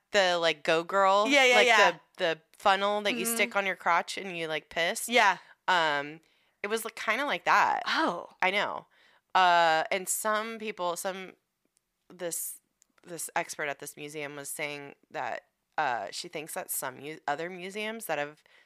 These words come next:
Speaker 1: come into possession of these, uh, little thingies,
Speaker 2: Uh-huh.
Speaker 1: which are actually called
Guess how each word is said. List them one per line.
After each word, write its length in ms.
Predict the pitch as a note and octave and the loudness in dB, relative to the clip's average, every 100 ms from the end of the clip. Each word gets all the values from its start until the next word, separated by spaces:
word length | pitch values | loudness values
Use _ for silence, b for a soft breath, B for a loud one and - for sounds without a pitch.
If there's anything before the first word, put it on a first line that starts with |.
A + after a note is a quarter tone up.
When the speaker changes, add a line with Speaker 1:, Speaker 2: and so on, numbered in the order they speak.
| b | b
Speaker 1:
come 200 | - E3+ | -10 -8
into 140 | E3+ E3+ | -8 -12
possession 500 | D3+ - B2+ - E3 | -10 -10 -10 -10 -12
of 160 | E3 | -12
these, 420 | E3 E3 E3 D#3+ E3 | -12 -14 -12 -10 -6
uh, 200 | D#3+ D#3+ | -6 -6
little 400 | E3 E3 D#3+ D#3+ D#3+ _ | -10 -10 -10 -14 _ _
thingies, 440 | G3+ G3 G3 G#3+ - | -14 -10 -10 -10 -6
Speaker 2:
Uh-huh. 260 | A#3 A3 A3 | -4 -2 -4
Speaker 1:
which 160 | E3 E3+ | -6 -2
are 80 | D3+ | -2
actually 300 | D3+ - D#3 | -2 -6 -8
called 280 | D3+ D#3 | -6 -8